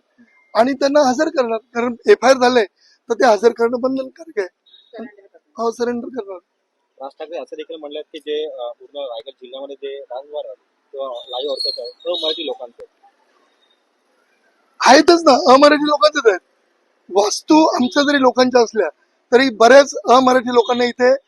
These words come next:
Speaker 1: बिनधोकपणे लायसन दिले जातात. तोच आपल्या इथल्या समाजाने कोणी अर्ज करावा, त्याला लवकर लायसन दिलं जात नाही. त्याला कारण काय?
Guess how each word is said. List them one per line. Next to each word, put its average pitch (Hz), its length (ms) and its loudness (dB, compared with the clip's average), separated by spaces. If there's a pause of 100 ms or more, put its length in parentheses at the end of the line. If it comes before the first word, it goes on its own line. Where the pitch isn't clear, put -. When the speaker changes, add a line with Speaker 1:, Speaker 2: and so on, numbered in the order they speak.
(380)
Speaker 1:
बिनधोकपणे 247 880 2
लायसन 233 580 0
दिले 220 160 0
जातात. 202 240 -2 (840)
तोच 262 160 6
आपल्या 262 280 6
इथल्या 262 360 4
समाजाने 247 540 2
कोणी 247 220 -6
अर्ज 233 260 -2
करावा, 233 360 2 (720)
त्याला 220 180 6
लवकर 233 300 4
लायसन 226 340 0
दिलं 214 200 2
जात 214 100 2 (100)
नाही. 208 80 -4
त्याला 226 180 -2
कारण 226 260 -2
काय? 233 220 -2